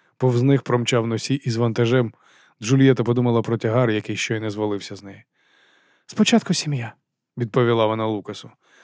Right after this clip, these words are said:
Глянула вгору у велику шахту в центрі залюдненого бункера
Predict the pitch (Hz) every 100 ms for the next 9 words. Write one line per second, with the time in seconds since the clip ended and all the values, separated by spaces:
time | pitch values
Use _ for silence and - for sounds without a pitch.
0 | _ _ 113 139 123 113 107 113 131 117
1 | 113 113 107 113 - 120 - 101 - 113
2 | 110 107 107 113 107 113 107 107 113 131
3 | 123 120 101